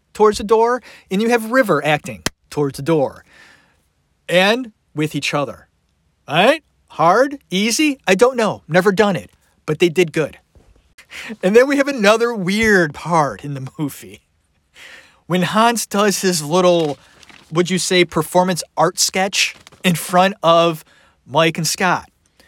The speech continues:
And <laughs> it's German music, and he's, uh, lip-syncing to this and does, like, a little act where he turns off the lights and he's using the lamp and everything.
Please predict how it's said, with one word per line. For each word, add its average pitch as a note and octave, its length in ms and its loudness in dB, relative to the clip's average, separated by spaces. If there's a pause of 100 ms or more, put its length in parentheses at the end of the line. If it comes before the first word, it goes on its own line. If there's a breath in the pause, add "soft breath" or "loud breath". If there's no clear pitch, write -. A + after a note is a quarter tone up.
(420 soft breath)
And D#3 380 0 (120)
<laughs> C#3+ 140 -8 (1200 loud breath)
it's - 300 -12
German F3+ 340 0
music, E3+ 440 0 (120)
and C#3+ 220 -4
he's, C#3 440 -6
uh, G#2+ 260 -8
lip-syncing D#3+ 760 -2
to D3 100 -8
this C#3+ 380 -4 (680 loud breath)
and D3 180 -6
does, E3+ 200 2
like, F3+ 120 -2
a F3+ 60 -4
little D#3+ 280 2
act D#3 520 -2 (420)
where C3 120 -12
he C#3 80 -10
turns D#3+ 240 -4
off D#3+ 100 2
the D3+ 100 -6
lights D3 380 -2
and D3+ 60 -6
he's C3 120 -10
using D3+ 160 -6
the C#3+ 80 -6
lamp D3+ 440 -4
and F#3 100 0
everything. G3 400 0